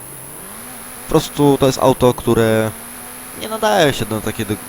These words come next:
tego typu tory, bo to jest po prostu, no, gehenna, tak? Wy się mę-, się męczysz po prostu. Zresztą widzicie, już oglądacie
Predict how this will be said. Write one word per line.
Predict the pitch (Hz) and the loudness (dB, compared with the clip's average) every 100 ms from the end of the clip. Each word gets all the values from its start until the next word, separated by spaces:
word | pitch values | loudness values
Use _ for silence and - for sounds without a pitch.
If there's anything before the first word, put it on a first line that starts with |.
| 82 | -6
tego | 120 110 | -2 0
typu | 113 - - | -2 -2 0
tory, | 110 107 | 2 2
bo | 120 | 2
to | 135 185 | 0 -2
jest | - | -2
po | - | 0
prostu, | 185 170 - 175 | 0 0 -4 -2
no, | 175 | 0
gehenna, | 180 190 170 117 95 | 0 0 0 -2 -4
tak? | 107 | -4
Wy | 113 | -4
się | - | 0
mę-, | 151 143 | 2 2
się | - 160 | 2 0
męczysz | 151 117 - | 0 0 -8
po | - | -8
prostu. | - 92 - 92 - - - - - - - - - - - - - - - - - - - 156 151 - 139 - - - - - - - - - - - - - - - - - - - | -4 -4 -6 -10 -10 -16 -16 -16 -16 -16 -16 -16 -16 -16 -16 -16 -16 -16 -16 -16 -16 -16 -16 -18 -18 -16 -16 -16 -16 -16 -16 -16 -16 -16 -18 -18 -18 -18 -18 -18 -18 -18 -18 -18 -18 -14
Zresztą | - 117 113 | -10 -6 -4
widzicie, | 110 110 110 107 101 98 - - - | -4 -4 0 2 2 0 -6 -16 -14
już | - | -6
oglądacie | 98 92 95 - 98 | -2 0 0 0 -2